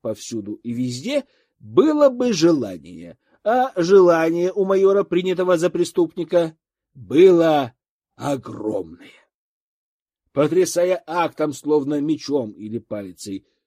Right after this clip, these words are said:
явился он в кабинет к Арсению Георгиевичу, уже вернувшемуся с пляжей Гоа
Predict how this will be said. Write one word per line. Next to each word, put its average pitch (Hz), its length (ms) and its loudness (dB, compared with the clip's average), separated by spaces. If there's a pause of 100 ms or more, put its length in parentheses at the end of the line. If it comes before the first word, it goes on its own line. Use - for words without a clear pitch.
(140)
явился 185 680 2
он 180 220 -2
в - 80 -14
кабинет 147 580 -4
к - 80 -10
Арсению 110 540 -6
Георгиевичу, 151 880 -4 (260)
уже 151 340 0
вернувшемуся 143 840 -4
с - 80 -14
пляжей 123 420 -6
Гоа 123 460 -6